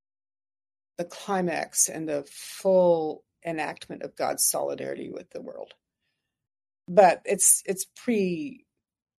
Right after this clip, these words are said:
preached in the prophets, and it's pre-preached in the, in, you know, God's revelation to Israel. So,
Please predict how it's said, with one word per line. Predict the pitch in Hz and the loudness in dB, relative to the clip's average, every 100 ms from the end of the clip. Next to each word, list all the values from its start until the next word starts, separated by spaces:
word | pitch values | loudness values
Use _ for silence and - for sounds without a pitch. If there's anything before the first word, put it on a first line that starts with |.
| _ _ _ _ _ _ _ _ _ - | _ _ _ _ _ _ _ _ _ -2
preached | 233 156 - - - - _ | 0 0 -4 -8 -10 -18 _
in | 180 165 | -6 -6
the | 151 | -6
prophets, | - 165 - 196 190 - | -4 -4 -2 -6 -4 -4
and | 156 | -6
it's | - | -12
pre-preached | - 190 - - 190 - - | -12 -12 -12 -12 -10 -12 -12
in | 160 | -14
the, | 156 156 _ - | -16 -20 _ -18
in, | 170 156 156 - _ _ - | -12 -10 -12 -14 _ _ -10
you | |
know, | 180 143 160 - | -6 -4 -6 -4
God's | 131 - | -6 -4
revelation | 131 135 131 139 - | -8 -6 -8 -8 -10
to | 139 | -10
Israel. | 147 - 143 147 _ _ _ _ _ _ _ _ _ _ _ _ _ _ - | -10 -10 -12 -14 _ _ _ _ _ _ _ _ _ _ _ _ _ _ 4
So, | - 233 208 - | 10 10 10 4